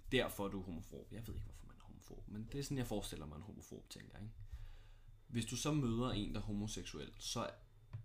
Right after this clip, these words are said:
som homofob, så vil du konstant være på vagt for, hvad de tænker om dig.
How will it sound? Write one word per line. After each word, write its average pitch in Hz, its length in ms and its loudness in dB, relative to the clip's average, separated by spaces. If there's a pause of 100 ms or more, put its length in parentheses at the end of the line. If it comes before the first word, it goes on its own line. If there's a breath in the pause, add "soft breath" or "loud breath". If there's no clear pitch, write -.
(100)
som 104 200 0
homofob, 95 540 -2 (220)
så - 160 0
vil 110 180 4
du 110 180 2 (240)
konstant 113 800 4
være 107 200 4
på 107 140 0
vagt 101 460 0
for, 90 400 0 (420)
hvad 101 140 4
de 101 160 2
tænker 95 360 2
om 85 180 0
dig. 67 300 -6